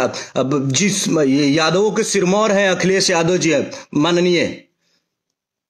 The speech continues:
उनके सामने जाके कहेंगे कि "तुम्हार बुद्धि ठेवना में बा।" कैम्ब्रिज यूनिवर्सिटी से वो पढ़ के आए हैं, उनके सामने जाके कहिए कि "ये तुम्हार बुद्धि ठेवना में बा", समझ में आ जाए।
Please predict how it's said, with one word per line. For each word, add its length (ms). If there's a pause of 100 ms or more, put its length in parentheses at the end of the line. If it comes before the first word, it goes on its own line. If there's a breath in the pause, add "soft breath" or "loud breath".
(200)
उनके 280
सामने 280
जाके 240
कहेंगे 380
कि 140
"तुम्हार 300
बुद्धि 420
ठेवना 360
में 140
बा।" 100
कैम्ब्रिज 560
यूनिवर्सिटी 500
से 120
वो 100
पढ़ 200
के 100
आए 240
हैं, 300 (1900)
उनके 200
सामने 300
जाके 200
कहिए 300
कि 120
"ये 240
तुम्हार 300
बुद्धि 240
ठेवना 340
में 140
बा", 340 (720)
समझ 220
में 140
आ 80
जाए। 340